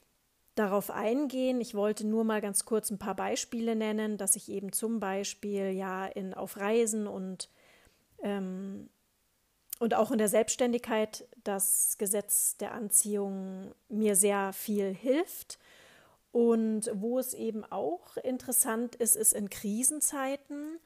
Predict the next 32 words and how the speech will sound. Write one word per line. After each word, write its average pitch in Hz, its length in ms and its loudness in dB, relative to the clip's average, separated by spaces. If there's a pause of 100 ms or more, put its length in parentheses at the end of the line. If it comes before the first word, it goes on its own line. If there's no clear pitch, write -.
(320)
Also 214 260 0
gerade 202 360 2
im 254 100 2
Moment 226 460 -2
ist 262 140 -6
es 269 140 0
auch - 220 -6
wirklich 247 420 0
so, 240 440 2
dass 208 600 4
ich 202 560 -4
sehr 208 640 2
bewusst 247 500 0
und 214 140 -2
sehr 214 320 0
aktiv - 920 -4 (720)
daran 214 340 4
arbeite, 254 1120 2 (200)
ähm, 190 580 -4
positiv 262 1040 -2 (100)
zu 254 200 -2
sein 208 460 0 (180)
und 202 260 -4
auch - 240 -2
in, 202 120 -8
also 196 260 -6
in 196 140 -8
positiver 233 580 2
Stimmung 269 400 2
zu 277 140 -2
sein 247 500 4
und 202 440 -4